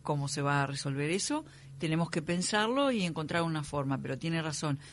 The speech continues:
Ve ahí, como tú decías, hay problemas distintos en lugares distintos.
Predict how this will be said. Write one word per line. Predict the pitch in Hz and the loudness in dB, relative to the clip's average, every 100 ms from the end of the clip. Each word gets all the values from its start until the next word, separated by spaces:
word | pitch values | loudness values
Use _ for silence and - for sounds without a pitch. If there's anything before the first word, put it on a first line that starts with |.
| - | -6
Ve | - 180 | 4 6
ahí, | 180 202 - | 6 4 -2
como | 170 160 156 | 0 0 4
tú | 196 | 6
decías, | 190 226 226 247 - - | 6 6 8 6 4 0
hay | 175 | 0
problemas | 170 170 170 175 165 | 4 6 6 4 0
distintos | 151 - 175 180 175 | 0 -2 -2 0 0
en | 156 | 0
lugares | 147 151 151 | 0 0 0
distintos. | 147 151 139 | -2 -2 -2